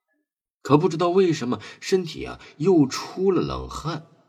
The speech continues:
紧接着呀，他的手脚又开始动不了了。最可怕的是，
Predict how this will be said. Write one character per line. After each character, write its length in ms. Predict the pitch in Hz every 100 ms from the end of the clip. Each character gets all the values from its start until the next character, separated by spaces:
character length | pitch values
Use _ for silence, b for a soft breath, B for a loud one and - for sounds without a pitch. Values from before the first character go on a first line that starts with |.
| _ _ _ _ _ _
紧 220 | - 113
接 180 | 127 190
着 80 | 170
呀， 300 | 78 58 67
他 100 | -
的 120 | 85
手 260 | 78 87 131
脚 180 | - 67
又 200 | 104 87
开 180 | - 76
始 140 | 73
动 160 | 78 67
不 80 |
了 180 | 65 50
了。 140 | - _ _ B B
最 220 | - 208
可 160 | - 147
怕 260 | - 180
的 100 | -
是， 280 | 135 - 65